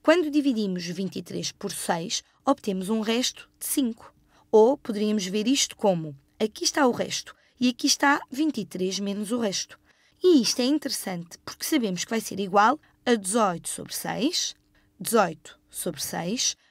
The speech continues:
mais cinco sobre seis, mais cinco sobre seis. Bom, já sabemos que dezoito sextos é o mesmo que dezoito a dividir por seis, ou seja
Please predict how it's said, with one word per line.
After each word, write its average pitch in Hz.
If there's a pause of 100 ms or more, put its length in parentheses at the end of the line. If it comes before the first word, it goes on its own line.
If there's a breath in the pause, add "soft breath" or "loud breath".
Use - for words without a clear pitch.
mais 330
cinco 233
sobre 196
seis, - (360 soft breath)
mais 175
cinco -
sobre -
seis. - (460)
Bom, 302 (320)
já 320
sabemos 226
que 233
dezoito 180
sextos -
é 247
o 240
mesmo 196
que -
dezoito 190
a 196
dividir 170
por 196
seis, 214 (240)
ou 349
seja 240